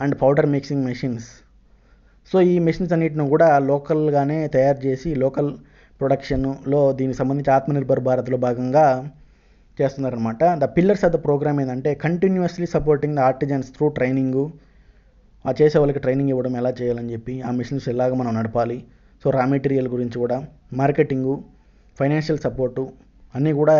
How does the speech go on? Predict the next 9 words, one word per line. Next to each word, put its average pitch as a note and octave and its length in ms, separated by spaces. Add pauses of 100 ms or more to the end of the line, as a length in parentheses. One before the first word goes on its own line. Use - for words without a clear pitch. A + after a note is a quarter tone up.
(140)
వీళ్ళే C#3 240
ఇస్తారనమాట. G#2+ 480 (960)
So F#3+ 60 (140)
and D3 120 (140)
center F3+ 340
for F#3 80 (100)
excellence E3 420
for D3 160
this C#3 120